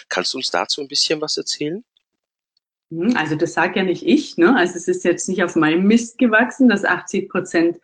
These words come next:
Speaker 2: der Krankheiten durch die Ernährung kommen, sondern das ist ja wissenschaftlich bewiesen. Viele Krankheiten, Herz-Kreislauf-Erkrankungen, ähm, alles, was mit Knochen, Muskeln zu tun hat,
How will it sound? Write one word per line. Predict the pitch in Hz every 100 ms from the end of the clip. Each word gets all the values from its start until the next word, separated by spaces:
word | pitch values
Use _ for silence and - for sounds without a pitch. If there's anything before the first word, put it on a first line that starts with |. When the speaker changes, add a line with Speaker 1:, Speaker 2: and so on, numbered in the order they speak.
| - - - - _ 185
Speaker 2:
der | 170
Krankheiten | - 160 160 170 156 165
durch | 175 -
die | 170
Ernährung | 156 151 151 156 214
kommen, | 226 269 320
sondern | 240 175 185
das | 185 -
ist | 226 -
ja | 190
wissenschaftlich | 165 - 202 185 170 - 180 - -
bewiesen. | 202 170 156 147 151 147 151 - - - -
Viele | _ 233 247 240 233 226
Krankheiten, | - 196 196 190 180 180 185 185 170
Herz-Kreislauf-Erkrankungen, | 156 - - 190 190 180 180 170 175 - 165 165 - 175 170 170 170 170 _ - - - - _ 160
ähm, | 156 151 160 -
alles, | 151 151 -
was | 151 -
mit | 165 -
Knochen, | - 202 196 - 196 185 185 180 -
Muskeln | 190 233 240 - 202 202
zu | 196
tun | 190 208 196 196
hat, | 175 175